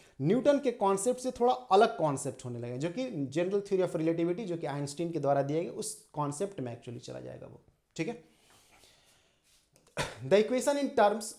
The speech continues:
of, uh, tensor notation, उसको आप कैसे दे सकते हैं, जो इक्वेशन है उसको टेंसर नोटेशन के फॉर्म में इस तरह से आप उसको दे सकते हैं, ठीक है। तो ये अब थोड़ा सा आपको अनजाना टाइप का लगे कि ऐसे कैसे लिखे हुए हैं, ठीक है।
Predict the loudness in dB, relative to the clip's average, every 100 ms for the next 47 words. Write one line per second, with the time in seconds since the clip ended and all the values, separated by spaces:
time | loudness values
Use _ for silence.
0 | 4 6 6 4 2 4 4 2 4 4
1 | 6 4 4 4 2 0 0 6 6 8
2 | 4 6 4 4 2 0 -2 2 2 2
3 | 0 2 0 -2 -6 -6 -4 2 2 4
4 | 2 2 2 2 0 2 2 2 0 -4
5 | -8 -4 -4 -4 -10 -16 -18 -16 -14 -14
6 | -14 -18 -20 -20 -10 -8 -8 -10 -18 -20
7 | -14 -4 2 6 4 4 4 4 2 -2
8 | -4 -8 -8 -4 -4 -4 -4 -6 -2 0
9 | 0 -2 -2 -2 -2 -2 -4 -6 -10 -12
10 | -16 -16 -18 -12 -8 -8